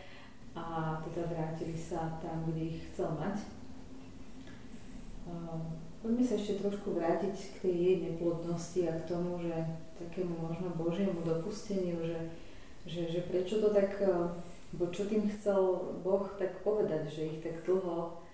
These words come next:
ehm, nechal neplodných napriek tomu zasľúbeniu, že prečo, prečo to tak dlho trvalo?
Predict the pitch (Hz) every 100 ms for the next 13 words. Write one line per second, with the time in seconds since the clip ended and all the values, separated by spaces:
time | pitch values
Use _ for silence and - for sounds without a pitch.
0 | - - - - 160 165 165 165 170 185
1 | 180 175 165 170 175 175 170 175 170 -
2 | 170 - 180 185 175 - 196 160 160 160
3 | 156 165 165 165 175 185 165 - - 185
4 | 175 180 180 - - 185 185 185 202 185
5 | 147 143